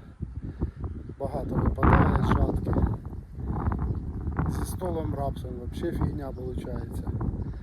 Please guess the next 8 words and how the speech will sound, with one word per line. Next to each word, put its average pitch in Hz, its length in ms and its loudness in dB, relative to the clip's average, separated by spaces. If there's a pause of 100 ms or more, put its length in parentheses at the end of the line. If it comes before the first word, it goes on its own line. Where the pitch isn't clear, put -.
(360)
Коротше, - 340 -6
воно 127 220 -4 (1120)
мішання 131 520 4
вертається. 143 800 8 (1800)
Мабуть, 139 340 6
будемо 143 300 8
чіпляти 143 460 6
жатки 127 1000 4